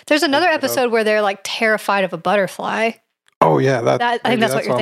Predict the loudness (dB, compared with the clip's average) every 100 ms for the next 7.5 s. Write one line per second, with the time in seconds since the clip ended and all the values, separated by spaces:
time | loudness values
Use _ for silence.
0 | -2 -2 -2 0 0 0 0 -4 -2 -2
1 | 0 0 -2 -2 -2 -2 -2 0 0 0
2 | 0 0 0 0 0 0 0 0 0 2
3 | 2 0 0 0 0 0 0 0 -2 0
4 | 0 2 0 -4 -6 -2 0 2 0 0
5 | -2 -2 0 0 0 0 0 0 -2 -8
6 | _ _ _ _ 0 0 2 2 2 0
7 | 0 2 0 -2